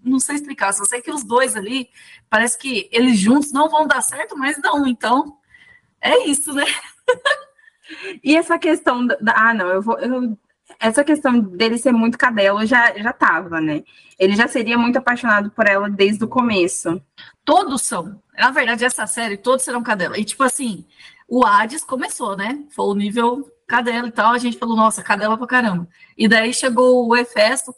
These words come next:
Speaker 1: poxa, cadela pra caramba. Daí chegou o Poseidon, que tá seguindo a Moon pelo mundo afora aí. Pô, mais cadela ainda. Que, tipo assim, ela tá, ela tá andando e ele tá cheirando atrás. Então, pra mim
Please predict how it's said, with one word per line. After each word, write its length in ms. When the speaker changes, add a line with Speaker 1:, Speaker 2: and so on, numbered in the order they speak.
Speaker 1:
poxa, 480
cadela 360
pra 80
caramba. 220
Daí 140
chegou 280
o 40
Poseidon, 720
que 60
tá 120
seguindo 420
a 60
Moon 180
pelo 280
mundo 240
afora 400
aí. 280
Pô, 380
mais 320
cadela 400
ainda. 400
Que, 200
tipo 200
assim, 300
ela 200
tá, 280
ela 200
tá 220
andando 400
e 40
ele 60
tá 140
cheirando 380
atrás. 580
Então, 180
pra 220
mim 380